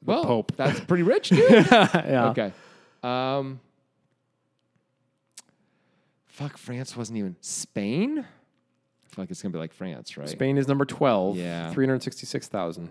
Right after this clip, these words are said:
Speaker 2: I, I gotta get the top <laughs> five. I'm so screwed.
Speaker 1: I'm gonna
Speaker 2: Okay.
Speaker 1: give you, I'm gonna give you, uh, twelve, twelve choices 'cause this is harder than
Speaker 2: Okay,
Speaker 1: I thought it would
Speaker 2: okay.
Speaker 1: be. So you're
Speaker 2: Um,
Speaker 1: one for four right now.
Speaker 2: Cool. What's the pl-, is it, Monaco's the place where everyone goes to, like, play poker and it's all super expensive, right?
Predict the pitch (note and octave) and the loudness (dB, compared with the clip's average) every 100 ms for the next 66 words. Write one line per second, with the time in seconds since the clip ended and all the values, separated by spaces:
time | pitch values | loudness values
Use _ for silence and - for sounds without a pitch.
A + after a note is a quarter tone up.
0 | - D3 G3 - F#3 A3+ A3 D#3+ - D#3+ | -6 -2 -2 -2 0 0 0 -4 -2 -2
1 | D3 - B2 D3+ F3+ D#3+ E3+ C#3 D3+ D#3 | -2 -6 -4 2 2 2 0 0 -2 -2
2 | D3+ - - - C#3 A2 - D3 - - | -4 -4 -10 -2 -2 -2 -6 -14 -18 -4
3 | F#3 A3 D#3 G#3 G3+ F3 F#3+ G3 F3 E3+ | 2 4 4 4 4 4 4 4 4 4
4 | D#3 C#3 - C#3 B2+ A2+ _ _ - A#2 | 4 0 -2 2 2 0 _ _ -2 -2
5 | - F#2 E2 F#2+ - A2 A2+ A2 G#2 A2 | -2 -8 -6 -12 -8 -6 -4 -6 -2 0
6 | C#3 C#3+ G#2+ F#2 F#2 A#3 D#3 - - _ | 0 0 -2 -2 -2 2 2 0 -10 _
7 | _ _ _ - D3 D3+ D3+ C3+ C#3 C3 | _ _ _ -2 4 6 6 4 2 0
8 | A#2+ - G2 F#2 E2+ E2 - _ _ _ | -2 0 0 0 -4 -12 -16 _ _ _
9 | _ _ _ _ _ _ _ _ _ _ | _ _ _ _ _ _ _ _ _ _
10 | - - C3 F#2+ C#2 - _ _ _ _ | -12 -2 0 0 -2 -10 _ _ _ _
11 | _ _ _ - D3 C4+ - - F#4 G#3+ | _ _ _ -10 0 0 0 -6 -6 -4
12 | A#3+ A3+ G#3 A#3+ G4+ G4 D#4+ A#3+ - A3+ | -4 -4 -2 0 0 0 0 -2 -2 0
13 | G3 F#3 D3+ E3 D#3 C#3+ C#3 C#3 - C#3 | 0 -2 0 0 0 0 0 0 -2 -4
14 | - C#3+ B2+ C3+ C3+ A#2 G2 A#2+ G#2 - | -4 -4 -4 -2 -4 -4 -6 -6 -6 -8
15 | - A#2 - F3 - D#2+ D#2 G2 | -8 -8 -8 -8 -8 -10 -8 -8